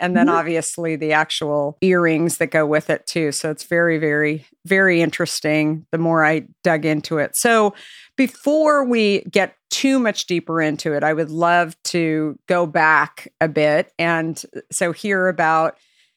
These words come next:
Speaker 1: kind of your, your inspiration for actually becoming an entrepreneur. You started out as an attorney. You wanna take us back a little bit? Like, what did you think you were gonna be?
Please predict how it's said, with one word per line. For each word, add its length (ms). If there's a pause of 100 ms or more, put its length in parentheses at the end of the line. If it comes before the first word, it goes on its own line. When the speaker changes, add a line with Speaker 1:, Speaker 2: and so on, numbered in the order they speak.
(420)
Speaker 1:
kind 180
of 100
your, 420 (460)
your 320
inspiration 960
for 520
actually 380
becoming 500
an 80
entrepreneur. 720
You 240
started 520
out 200
as 180
an 80
attorney. 640
You 120
wanna 200
take 280
us 160
back 400
a 60
little 160
bit? 160
Like, 140
what 120
did 200
you 100
think 360
you 140
were 140
gonna 180
be? 440